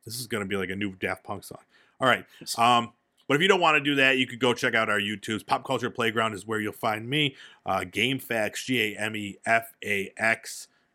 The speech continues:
You will find Full Clip here. He's also on Twitch,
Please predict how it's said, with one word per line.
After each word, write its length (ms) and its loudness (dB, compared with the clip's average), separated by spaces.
You 120 -8
will 80 -6
find 320 -8
Full 200 -10
Clip 300 -12
here. 280 -8
He's 160 -6
also 320 -4
on 440 0
Twitch, 500 -6